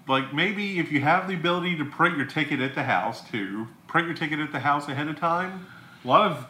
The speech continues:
Speaker 2: a lot of
Speaker 1: Saves
Speaker 2: companies do it on your phone now,
Speaker 1: Yeah,
Speaker 2: too.
Speaker 1: well, oh, yeah, you can get the ticket on your phone, too.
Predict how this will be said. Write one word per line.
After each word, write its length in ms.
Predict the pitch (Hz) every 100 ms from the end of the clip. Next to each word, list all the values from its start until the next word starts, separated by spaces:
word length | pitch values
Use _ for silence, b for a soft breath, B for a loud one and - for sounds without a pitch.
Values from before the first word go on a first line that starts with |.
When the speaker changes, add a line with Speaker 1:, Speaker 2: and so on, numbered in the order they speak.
| 143
Speaker 2:
a 40 |
lot 140 | 131 202
of 120 | 170
Speaker 1:
Saves 120 | - 156
Speaker 2:
companies 460 | 151 160 143 117
do 400 | - 139 139 131 131
it 80 | 127
on 180 | 123 113
your 100 | 104
phone 340 | 117 139 156
now, 140 | 113 -
Speaker 1:
Yeah, 100 | 160 254 131 113
Speaker 2:
too. 80 | 120
Speaker 1:
well, 60 | 151
oh, 220 | 247 175
yeah, 200 | 143 175
you 100 | 151
can 100 | 147
get 140 | 143 143
the 40 |
ticket 240 | 120 143 143
on 100 | 139
your 100 | 113
phone, 420 | 139 151 165 143
too. 420 | 143 160 165